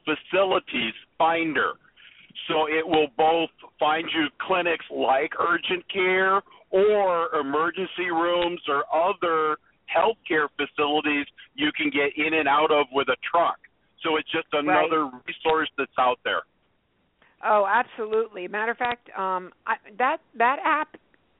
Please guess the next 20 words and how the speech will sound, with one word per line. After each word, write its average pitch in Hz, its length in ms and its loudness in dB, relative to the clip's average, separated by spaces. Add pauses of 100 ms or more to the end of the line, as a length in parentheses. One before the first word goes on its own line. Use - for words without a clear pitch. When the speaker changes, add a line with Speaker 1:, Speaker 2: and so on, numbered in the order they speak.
Speaker 2:
it, 214 220 -20 (120)
it 240 140 -12
came 254 280 -4
out 247 200 0
not 262 300 -6
too 294 120 -8
long 311 200 -4 (100)
ago, 175 300 0
didn't 226 220 -6
it? 330 320 -14
I 190 60 -10
mean, 208 180 -12
it's 262 80 -6
Speaker 1:
Yes, 370 180 2
Speaker 2:
pretty 285 160 -4
Speaker 1:
it's 240 100 -2
Speaker 2:
new. 285 140 -4
Speaker 1:
very 202 320 2
recent. 196 500 -4 (400)
It's 139 160 -2